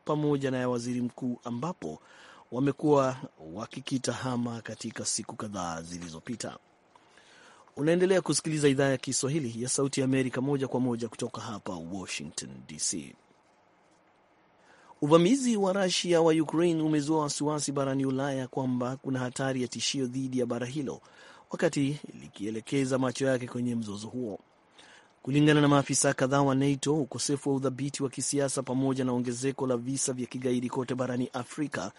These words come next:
ni masuala ambayo hayawezi kupuuziliwa, licha ya kuendelea kwa mashambulizi ya Russia nchini humo.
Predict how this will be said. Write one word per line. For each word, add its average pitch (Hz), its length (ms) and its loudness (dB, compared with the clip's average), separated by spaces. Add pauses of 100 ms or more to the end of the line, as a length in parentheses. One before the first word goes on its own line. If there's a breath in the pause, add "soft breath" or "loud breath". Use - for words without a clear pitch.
(440 loud breath)
ni 95 100 -6
masuala 135 380 2
ambayo 131 340 2
hayawezi 127 760 -2
kupuuziliwa, 131 840 0 (180)
licha 160 460 -4
ya 156 60 0
kuendelea 143 800 0 (160)
kwa 131 140 -2
mashambulizi 113 640 -4
ya 98 100 -8
Russia 95 340 -8
nchini 90 240 -8
humo. 104 280 -8